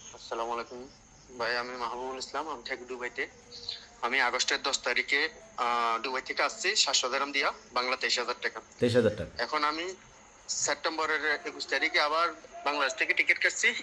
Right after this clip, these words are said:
Speaker 1: সত্তর হাজার টাকা দিয়ে।
Speaker 2: কারণ কি?
Speaker 1: আমি ওখানে ফোন দিয়ে খবর নিছি, বয়সটা তো আপনাকে দিছি। ওরা বলছে নাকি বাংলাদেশে নাকি সিন্ডিকেট হয়ে গেছে, ও এখন আর কিছু করার নাই। এখন দেখেন,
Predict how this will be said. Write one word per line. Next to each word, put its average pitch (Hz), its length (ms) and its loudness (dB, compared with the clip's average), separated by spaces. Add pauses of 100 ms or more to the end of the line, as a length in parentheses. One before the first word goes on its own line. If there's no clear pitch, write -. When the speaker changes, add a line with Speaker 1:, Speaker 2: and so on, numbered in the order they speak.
(460)
Speaker 1:
সত্তর 151 300 0
হাজার 123 220 2
টাকা 123 200 6
দিয়ে। - 160 -2
Speaker 2:
কারণ 120 200 8
কি? 120 60 2
Speaker 1:
আমি 151 180 2
ওখানে 180 500 2 (100)
ফোন 160 180 -6
দিয়ে 180 140 6
খবর 170 260 0
নিছি, 185 380 0 (580)
বয়সটা 151 280 2
তো 165 100 2
আপনাকে 151 240 4
দিছি। 135 400 0
ওরা 123 300 2
বলছে 139 260 2
নাকি 135 180 4
বাংলাদেশে 131 460 2
নাকি 131 160 4
সিন্ডিকেট 123 460 2
হয়ে 123 160 6
গেছে, 117 280 0 (840)
ও 123 80 2
এখন 127 240 4
আর 131 100 6
কিছু 127 220 -6
করার 123 280 4
নাই। 104 140 0 (1120)
এখন 127 320 2 (920)
দেখেন, 165 340 6